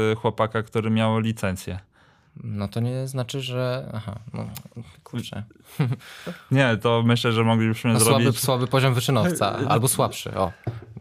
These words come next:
Speaker 2: No.
Speaker 1: Tak, nie, dlatego,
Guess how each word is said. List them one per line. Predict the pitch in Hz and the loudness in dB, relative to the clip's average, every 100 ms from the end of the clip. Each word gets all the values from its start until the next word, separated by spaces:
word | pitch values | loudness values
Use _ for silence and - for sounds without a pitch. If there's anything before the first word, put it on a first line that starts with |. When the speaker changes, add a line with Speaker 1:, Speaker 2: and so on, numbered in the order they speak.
| 127 123 - _ - - - _ _ - | -16 -16 -18 _ -20 -20 -20 _ _ -8
Speaker 2:
No. | 123 | -2
Speaker 1:
Tak, | 104 95 - | 0 0 -2
nie, | 147 143 123 | 0 2 2
dlatego, | 127 135 147 135 139 135 | 2 2 2 4 4 4